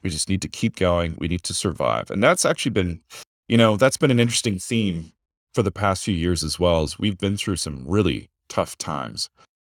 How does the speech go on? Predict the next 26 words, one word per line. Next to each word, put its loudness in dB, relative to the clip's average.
Um, -4
the -4
first 0
one 2
that -4
comes -4
to -4
mind -2
is -10
the -14
transition -4
from -10
Dai, -4
uh, -2
s-, -6
well, -12
Sai 0
to -8
Dai. -4
That 6
was 2
very 2
difficult -6
for -2
us -8
to, -4